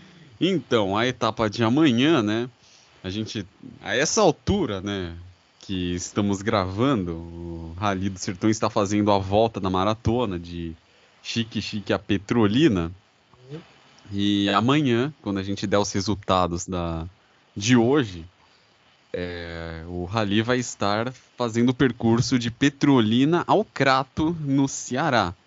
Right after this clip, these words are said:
Speaker 1: Ou seja
Speaker 2: Aliás, Crato, que, é, eu, eu tenho um amigo cearense, Davizinho. Crato tem um time de futebol que deu uma dor de cabeça pros clubes de Fortaleza.
Speaker 1: Isso é verdade.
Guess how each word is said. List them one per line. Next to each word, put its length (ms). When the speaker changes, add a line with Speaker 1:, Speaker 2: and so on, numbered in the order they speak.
Speaker 1:
Ou 100
seja 160
Speaker 2:
Aliás, 460
Crato, 760
que, 1000
é, 380
eu, 120
eu 240
tenho 260
um 40
amigo 300
cearense, 800
Davizinho. 640
Crato 480
tem 140
um 80
time 320
de 100
futebol 800
que 80
deu 220
uma 160
dor 180
de 80
cabeça 640
pros 300
clubes 260
de 80
Fortaleza. 800
Speaker 1:
Isso 140
é 40
verdade. 720